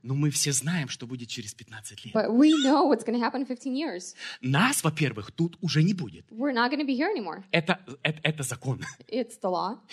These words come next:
Speaker 1: И все они
Speaker 2: And all of those
Speaker 1: будут
Speaker 2: people
Speaker 1: как будто впервые встречаться с чудесами, знамениями, славой, об-, облаком, золотом, елеем.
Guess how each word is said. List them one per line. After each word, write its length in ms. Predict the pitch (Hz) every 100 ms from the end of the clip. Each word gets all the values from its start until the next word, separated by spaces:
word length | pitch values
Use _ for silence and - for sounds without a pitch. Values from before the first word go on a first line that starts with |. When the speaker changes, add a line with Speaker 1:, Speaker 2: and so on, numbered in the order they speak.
| - -
Speaker 1:
И 80 |
все 300 | 139 - 151
они 340 | 226 196 143 151 _ _ 196
Speaker 2:
And 80 | 185
all 160 | 180 214
of 80 | 277
those 360 | 196 214 113 196
Speaker 1:
будут 260 | 214 156
Speaker 2:
people 180 | 135 -
Speaker 1:
как 200 | 180 127
будто 280 | 196 - 175
впервые 840 | - - 156 135 123 214 185 117
встречаться 640 | - - 156 160 170 160 123
с 80 |
чудесами, 580 | - 143 131 - 165 131
знамениями, 720 | 110 - 123 160 175 131 101
славой, 680 | 92 - - 180 165 123 107 -
об-, 200 | 147 127
облаком, 560 | 185 208 147 120 113 107
золотом, 600 | 117 170 214 165 - 110
елеем. 440 | 110 175 202 170